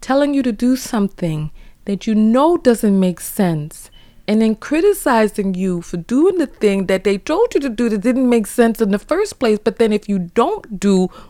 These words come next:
what doesn't make sense, then they get on you. And it's like, it, it's just, it's inefficient because you,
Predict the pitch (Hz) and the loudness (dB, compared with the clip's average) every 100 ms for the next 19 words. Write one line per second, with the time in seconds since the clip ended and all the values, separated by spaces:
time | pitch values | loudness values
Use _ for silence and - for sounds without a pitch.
0 | _ 214 190 220 214 214 202 190 - - | _ 0 2 2 2 2 2 0 -6 -2
1 | 214 180 190 - - - - 214 202 185 | 0 0 -4 -10 -20 -14 -4 -2 -2 2
2 | 247 277 294 240 208 214 285 220 180 - | 2 4 2 -2 -2 0 2 2 0 -6
3 | - - 254 294 311 269 247 247 233 233 | -16 -4 -4 -2 -2 -2 0 -2 -2 -4
4 | - 247 220 214 - - 277 349 - 269 | -4 -6 -4 -4 -2 0 0 0 0 0
5 | 254 240 226 214 226 214 196 208 - | 0 -2 -2 -2 0 2 0 -4 -6